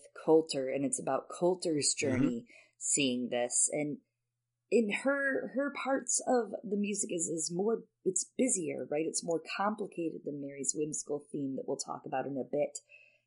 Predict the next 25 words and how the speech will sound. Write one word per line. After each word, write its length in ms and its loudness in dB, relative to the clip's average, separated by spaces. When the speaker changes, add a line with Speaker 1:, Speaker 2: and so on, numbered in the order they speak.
Speaker 1:
And 200 2
it 100 -6
still 320 0
has 160 -4
those 300 -2
soaring 600 0
strings 640 0
that 140 -4
kind 200 -2
of 60 0
indicate 600 -2
adventure. 840 -2
But 280 6
like 240 4
you 100 0
said, 320 4
Lorne 340 6
admits 560 0
that 240 2
writing 380 2
her 120 2
theme 360 0
was 200 2
so 460 6
hard, 380 4